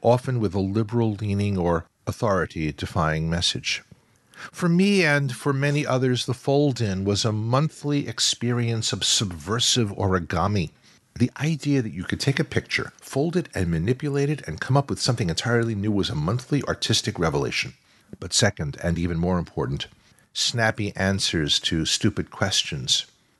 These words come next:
For me, this was inspirational. It was also, in a sense, aspirational. I knew that if I ever responded to stupid questions the way that he did, that I would get into serious trouble.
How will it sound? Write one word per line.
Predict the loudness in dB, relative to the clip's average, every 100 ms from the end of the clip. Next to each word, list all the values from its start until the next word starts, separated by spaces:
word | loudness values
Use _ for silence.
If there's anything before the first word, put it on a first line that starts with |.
| _ _
For | -4 0
me, | 4 4
this | 4 2 2
was | 2
inspirational. | 2 -2 0 0 0 0 -6 -8 -10 -10
It | -6 -2
was | 0 2
also, | 2 2 0 0
in | 0
a |
sense, | 0 0 0 -2 -4
aspirational. | -2 0 2 0 0 0 -2 -4 -6 -2
I |
knew | 0 2 2
that | 2
if | 2
I | 0
ever | 0 0 0 -2 -8
responded | -2 0 0 0 -2 0 -2 -2
to | -2
stupid | 0 0 -2 -2
questions | 0 0 0 -2 0
the | 0
way | 0
that | 0 -4
he | -2 -4
did, | 0 0 0
that | 0
I |
would | 0 0
get | 0 0
into | 0
serious | -2 0 0 0
trouble. | 0 0 0 -2